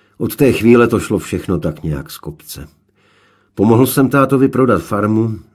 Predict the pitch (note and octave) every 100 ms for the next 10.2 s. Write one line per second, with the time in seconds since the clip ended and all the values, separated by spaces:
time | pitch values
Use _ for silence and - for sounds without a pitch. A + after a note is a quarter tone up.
0 | _ - - F#2 - F#2+ G2+ G2+ G2 -
1 | G2+ F#2 F2 F2 F2 E2 E2+ - D#2 -
2 | - D2+ - _ F2 D#2 D#2+ - - -
3 | G#2 - - E2 F2+ D#2 - B1+ A1+ -
4 | G1+ G1+ G1+ G1+ _ _ _ _ _ _
5 | _ _ _ _ _ _ _ D2+ D2 F2+
6 | F#2+ A2+ F#2+ G2 - A2 C3+ _ _ _
7 | _ _ _ _ _ E2 E2 B1+ B1 _
8 | _ _ _ _ _ _ - F#2+ A2 G#2+
9 | G#2+ F2+ F2+ E2 - D#2+ - D2+ D2 C2+
10 | - A1